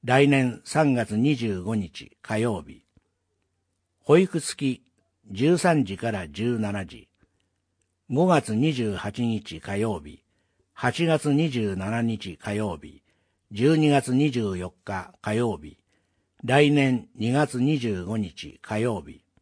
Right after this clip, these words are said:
ところ、ふれあいセンター。費用、電話相談時の通話料金は相談者負担。尾行、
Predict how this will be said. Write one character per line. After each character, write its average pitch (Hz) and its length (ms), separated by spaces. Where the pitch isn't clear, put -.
と 127 140
こ 139 80
ろ、 127 300
ふ - 160
れ 151 140
あ 151 40
い 143 80
セ 131 140
ン 104 100
タ - 120
ー。 - 20
費 170 140
用、 104 300
電 175 220
話 175 140
相 165 220
談 151 240
時 104 100
の 90 280
通 - 160
話 165 240
料 143 240
金 101 240
は 76 200
相 131 240
談 127 180
者 80 220
負 - 160
担。 85 260
尾 113 100
行、 113 400